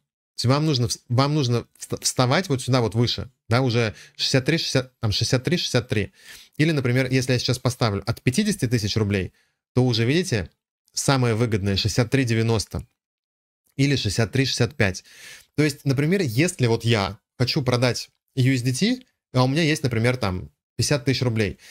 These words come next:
не факт, что я буду вот так вот вбивать пятьдесят тысяч. Я могу просто быстренько, например, вбить пять тысяч, просто чтобы отсортировать лишнее. И вот как раз я увижу, вот, видите, бриллиантового торговца вот этого. Шестьдесят три, шестьдесят четыре.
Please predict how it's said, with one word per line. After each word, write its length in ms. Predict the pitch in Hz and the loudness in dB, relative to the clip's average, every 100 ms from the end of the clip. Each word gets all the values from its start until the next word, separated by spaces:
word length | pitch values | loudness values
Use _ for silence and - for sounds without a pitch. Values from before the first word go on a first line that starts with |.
| - - | -14 -2
не 140 | 127 | 0
факт, 220 | 135 190 190 | 2 0 0
что 140 | 135 | 0
я 80 | 120 | 0
буду 180 | 123 113 | 0 0
вот 160 | 113 | 0
так 160 | 139 131 | -2 -2
вот 100 | 101 | -2
вбивать 320 | 101 110 - | 0 0 -2
пятьдесят 260 | - 107 - | -4 -4 -2
тысяч. 300 | 98 - - | -6 -6 -2
Я 120 | 123 | 0
могу 200 | 143 139 | 0 -2
просто 300 | 151 180 127 | 0 0 0
быстренько, 460 | 123 135 117 104 107 | 0 0 -2 -2 -2
например, 320 | 101 113 113 | 0 0 0
вбить 380 | 107 123 - - _ | 0 0 -2 -12 _
пять 180 | - 127 | -2 0
тысяч, 420 | 208 240 123 - _ | 0 -2 -4 -8 _
просто 220 | 147 160 117 | -2 0 0
чтобы 220 | 113 113 | 0 0
отсортировать 640 | 110 120 - 139 135 131 | 0 -2 0 0 0 0
лишнее. 420 | 131 - 92 - - - - - - | -2 -2 -6 -10 -14 -20 -20 -12 -2
И 60 | 170 | 0
вот 160 | 240 | 0
как 140 | 220 220 | 0 0
раз 200 | 226 202 | 0 2
я 100 | 175 | 2
увижу, 360 | 175 180 143 | 2 2 2
вот, 260 | 120 107 - | 0 0 -2
видите, 480 | - 175 160 104 78 - _ _ - | 0 0 0 -4 -6 -10 _ _ -2
бриллиантового 640 | 117 139 151 170 151 131 123 | 2 4 4 2 0 0 0
торговца 460 | 123 127 123 - | 2 2 0 -2
вот 120 | 95 | -2
этого. 320 | 101 98 60 - _ _ _ _ _ _ _ _ _ _ _ - | -2 -4 -8 -12 _ _ _ _ _ _ _ _ _ _ _ -8
Шестьдесят 260 | - 147 127 | -2 0 0
три, 120 | 147 | -2
шестьдесят 260 | - 120 | 0 0
четыре. 360 | - - 110 | -2 -4 -4